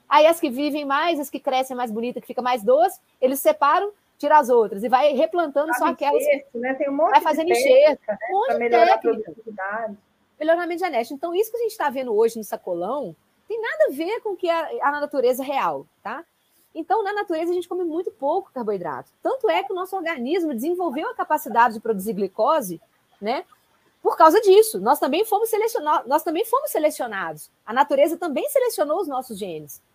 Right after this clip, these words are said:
Speaker 1: né? Os seres humanos mais primitivos que não tinham capacidade de produzir glicose foram sendo eliminados. E nós que sobramos aqui hoje, temos total condição de produzir muita glicose.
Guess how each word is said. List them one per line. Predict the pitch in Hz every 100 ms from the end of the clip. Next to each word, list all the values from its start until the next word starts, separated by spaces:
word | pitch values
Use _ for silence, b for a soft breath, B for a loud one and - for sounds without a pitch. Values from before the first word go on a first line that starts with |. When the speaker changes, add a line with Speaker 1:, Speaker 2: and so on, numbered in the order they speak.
| _ _
Speaker 1:
né? | 214 254
Os | 302 285
seres | 339 349
humanos | 330 294 330
mais | 302 330 453 554
primitivos | - 427 370 - 294 254
que | 294
não | 302 440
tinham | - 320
capacidade | 294 269 269 226 214 214 196
de | 196
produzir | - 214 185 226
glicose | 311 - 254 330 523
foram | 453 480
sendo | 494 427
eliminados. | 415 427 494 294 285 240 _ _ -
E | 523
nós | 349 359 -
que | 339
sobramos | 320 254 240 247 247
aqui | 262 311
hoje, | 277 294 415 539 _ _ _
temos | - 330 330 _ - _
total | 370 440 - 339 554
condição | 508 466 - 320
de | 339
produzir | 359 349 302 330
muita | 370 311 381 427
glicose. | 285 269 - 190 165